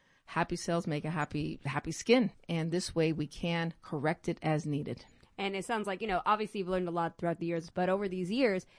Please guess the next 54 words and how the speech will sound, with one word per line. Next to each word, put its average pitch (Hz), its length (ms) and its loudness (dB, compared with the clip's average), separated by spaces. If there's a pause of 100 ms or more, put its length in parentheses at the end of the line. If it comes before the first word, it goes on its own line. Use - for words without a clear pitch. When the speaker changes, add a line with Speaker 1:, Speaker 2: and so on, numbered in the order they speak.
(140)
Speaker 2:
you've 185 160 -2
done 175 120 2
a 160 60 -2
lot 160 220 -6
of 160 100 -8
educating. 165 680 -2
You've 160 300 -4
done 175 200 0
everything 175 440 -6 (100)
from, 165 320 -8 (320)
you 170 120 -10
know, 165 80 -6
right 175 200 -2
now 175 200 0
you 180 160 -2
have 165 480 -4
your 175 240 -2
own 185 200 0
line 175 300 0
in 170 80 -2
Lyra 160 220 -4
Clinical. 196 640 -2
You're 160 240 -8 (220)
teaching 196 440 -4
constantly 180 520 -2
about 160 260 0
new 156 140 -4
products 190 400 -2
that 185 80 -4
are 180 40 -4
coming 180 300 -4
out 170 300 0 (200)
and 165 220 -2
new, 160 460 0
uh, 151 180 -4
treatments 208 360 -4
that 185 80 0
are 190 40 0
coming 185 300 0
out. 180 100 4
But 180 140 -4
you've 196 140 -4
done 262 200 4
this 349 220 0 (220)
for 214 100 -2
a 202 80 4
long 175 320 2
time. 165 260 -2
And 165 140 -2
before 214 280 2
you 226 120 2
even 196 200 -2
opened 208 400 4
Lyra, 175 300 2